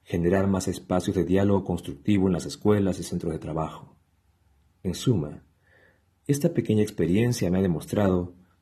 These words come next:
que crecer, trabajar y vivir en el Perú sin miedo y con respeto sí es posible.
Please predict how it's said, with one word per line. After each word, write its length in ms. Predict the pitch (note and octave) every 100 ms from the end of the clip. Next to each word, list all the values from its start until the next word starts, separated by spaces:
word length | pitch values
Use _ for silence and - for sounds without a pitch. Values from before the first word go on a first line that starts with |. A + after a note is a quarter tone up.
| _ _
que 140 | A#2
crecer, 680 | - B2+ - A2+ A2 A#2+ C3+
trabajar 680 | - D2+ D2+ - G2 F#2 - - _ -
y 120 | A2+
vivir 300 | A#2 C3+ D3
en 120 | C#3+
el 120 | A#2
Perú 460 | - A2+ A#2 A#2 A2+ - _
sin 440 | - - F2+ E2+
miedo 220 | F#2+ C3 C3
y 60 |
con 160 | B2 A2
respeto 680 | G2 - A#2+ G2 E2 - _ _ _ _ _ -
sí 380 | - C3 A#2
es 140 | D#2+ -
posible. 560 | F2 - D2 C2+ -